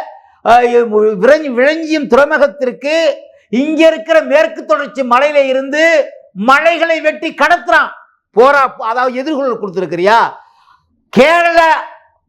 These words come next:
மாநிலம் அங்க இருக்கிற கோழி கழிவுகள், சிரஞ்சி இருக்கிற மருந்து, வேஸ்ட்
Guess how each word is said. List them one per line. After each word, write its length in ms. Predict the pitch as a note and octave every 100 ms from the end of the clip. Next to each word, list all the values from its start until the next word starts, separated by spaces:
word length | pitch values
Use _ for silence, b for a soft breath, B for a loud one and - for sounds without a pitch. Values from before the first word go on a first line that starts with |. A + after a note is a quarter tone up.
| _ _ _ _ _ _ _ -
மாநிலம் 680 | E3+ B3+ D4+ C#4+ A#3 D#4 E4 - - b b b
அங்க 400 | D#3+ C4 D#4+ E4 E4
இருக்கிற 360 | E4 D#4+ E4 D#4+ -
கோழி 500 | A3+ D4+ E4+ E4 -
கழிவுகள், 640 | - C#4+ C#4+ C4+ C4+ D#4+
சிரஞ்சி 680 | D4 - D4 D#4 D#4 D4+ D#4+ E4 C4 B
இருக்கிற 440 | A#3 D4+ C#4 D4+ C4+
மருந்து, 540 | A#3+ C#4 D#4+ E4 D#4
வேஸ்ட் 420 | B3 D4+ D4+ -